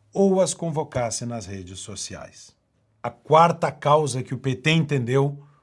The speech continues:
foi, obviamente, a Lava Jato. A Lava Jato foi responsável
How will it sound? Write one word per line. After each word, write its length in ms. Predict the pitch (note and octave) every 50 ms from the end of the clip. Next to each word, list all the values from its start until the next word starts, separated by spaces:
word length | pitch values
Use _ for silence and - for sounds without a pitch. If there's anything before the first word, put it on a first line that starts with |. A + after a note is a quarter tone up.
| _ _
foi, 260 | _ - - D3 C#3 C3
obviamente, 720 | C3 C3 A#2+ B2+ C3 B2+ A#2 A2 G#2+ G#2+ G2+ - - - _ _ _ _ _ _ _ -
a 140 | C#3 C3+
Lava 340 | B2+ B2 B2 A#2 G#2+ A#2 A2
Jato. 360 | F2+ E2 E2 - - _ - _ _ _ _ _ _ _ _ _ _ _
A 140 | - C3 C3
Lava 400 | C3+ D3 D3+ C#3+ C3 C#3+ C3 A#2+
Jato 480 | G2+ F#2+ G#2+ D3 D#3+ F3+ F3+ F3 -
foi 200 | C#3 - D3+ C#3
responsável 840 | A#2+ B2+ A#2+ - - A2+ G#2+ - - C#3 C3+ C3+ C3 B2 C3+ C3+ C3